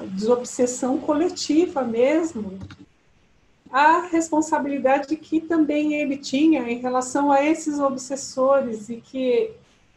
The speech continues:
com essa consciência que ele foi adquirindo de paciente em paciente,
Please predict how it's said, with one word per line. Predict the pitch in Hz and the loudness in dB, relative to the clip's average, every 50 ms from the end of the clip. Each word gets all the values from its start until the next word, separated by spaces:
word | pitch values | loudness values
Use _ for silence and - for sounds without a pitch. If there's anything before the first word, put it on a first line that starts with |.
| _ _ _ _ - | _ _ _ _ -18
com | - - 240 240 240 240 247 247 | -8 -6 -4 -4 -2 -2 0 0
essa | 269 294 294 - - 302 | 0 0 -2 -2 -4 -4
consciência | 294 - - 302 302 294 285 - - - 302 269 247 233 233 233 247 247 247 247 247 - - - - 202 196 - - _ _ _ _ _ _ _ _ _ _ _ | -4 -4 -4 -2 -2 -2 -4 -6 -10 -8 -4 0 4 4 4 4 4 2 0 0 -2 -4 -6 -8 -8 -8 -8 -8 -14 _ _ _ _ _ _ _ _ _ _ _
que | - 240 240 | -6 0 4
ele | 254 254 247 247 247 | 4 4 4 2 0
foi | 247 - - - 269 269 285 285 | -4 -6 -2 0 0 0 0 -2
adquirindo | 277 - - - - - 277 254 240 233 240 240 226 220 220 214 | -4 -6 -8 -10 -6 -6 -6 -4 -4 -4 -4 -4 -4 -4 -4 -4
de | - 240 | -6 -8
paciente | - - 254 247 247 - - - 254 247 247 254 262 269 294 302 311 302 - - | -8 -4 -2 -2 -2 -4 -8 -6 -4 -2 0 0 0 0 2 2 2 0 0 -4
em | 302 294 285 | -4 -4 -4
paciente, | - 302 294 - - - - 277 240 226 226 233 233 240 233 233 226 - - - 190 190 | -4 -6 -6 -6 -8 -10 -6 -4 -2 0 0 -2 -2 -2 -4 -4 -6 -8 -12 -12 -12 -12